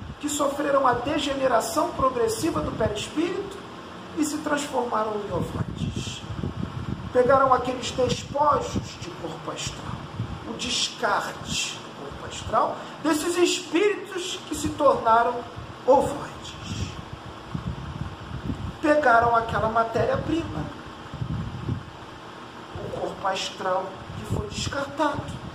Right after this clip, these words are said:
um organismo vivo, tecido vivo, trabalharam eles todinho, trabalharam esse corpo astral degenerado,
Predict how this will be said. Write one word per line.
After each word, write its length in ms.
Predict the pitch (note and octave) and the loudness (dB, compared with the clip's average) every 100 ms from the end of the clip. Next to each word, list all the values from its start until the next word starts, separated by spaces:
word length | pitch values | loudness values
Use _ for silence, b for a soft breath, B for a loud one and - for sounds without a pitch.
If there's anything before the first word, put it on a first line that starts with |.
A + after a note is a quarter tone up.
| - - - | -12 -12 -6
um 160 | G#3+ A3+ | -2 0
organismo 600 | A3 A#3+ A3+ A3+ - C4+ A3+ | 4 4 4 0 -4 -6 -2
vivo, 460 | C4 D4+ D4 - - - - - - - - - - - - - - - - | 4 4 2 -2 -6 -6 -8 -8 -12 -12 -10 -8 -6 -8 -8 -12 -14 -10 2
tecido 720 | A#3+ A#3+ - - D#4 F#4 - - | 4 4 0 2 2 2 -2 -4
vivo, 300 | A#3 D#4 D#4+ - - - - - - - - - - - - - - - - | 0 2 0 -4 -2 -2 -4 -8 -12 -14 -14 -14 -14 -14 -14 -14 -14 -6 4
trabalharam 960 | C4+ C4 C4+ - - B3+ C4+ C4 A#3 - | 6 8 6 6 6 8 8 6 4 2
eles 380 | - - - - | -2 -4 -6 0
todinho, 460 | - E4 - - - - - - - - | 2 2 0 -6 -10 -16 -16 -16 -14 -2
trabalharam 440 | G#3 G#3+ G3+ G#3+ | 2 6 6 4
esse 180 | - - | 2 -4
corpo 300 | - G#3 - | -6 -6 -2
astral 380 | F3+ - G3+ F3+ - | -2 -2 -4 -4 -2
degenerado, 680 | - F3+ G3 A#3 D4 - | -4 -4 -2 2 2 0